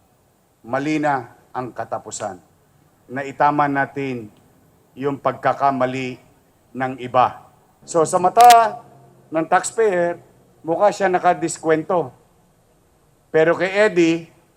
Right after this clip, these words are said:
<laughs> maliwanag pa ang sikat ng araw. Samahan ninyo ako. Hindi naman para sa akin ito. Para to sa one point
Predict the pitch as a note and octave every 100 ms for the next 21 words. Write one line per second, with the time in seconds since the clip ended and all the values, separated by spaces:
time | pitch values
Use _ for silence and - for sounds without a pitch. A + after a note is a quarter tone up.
0 | _ _ _ F#3+ D3 - _ _ _ _
1 | - A#2+ D3 D3+ D#3 C3+ D#3 D3 D3+ C#3+
2 | D3 C#3+ C#3+ C#3 C#3+ A#2 - _ _ _
3 | _ _ _ _ - F#3 F#3 F3+ D#3+ C3+
4 | G#2 - _ _ _ _ _ _ _ _
5 | _ _ _ _ _ _ - C3 D3 D#3
6 | D3+ C#3+ C#3+ C#3+ D3+ C#3 C3+ B2+ B2 F#2+
7 | - _ _ _ _ _ _ _ _ -
8 | D3 D3 D3+ D3+ C#3+ C#3+ B2+ - _ A#2
9 | D#3 F3+ C#3+ - E3 E3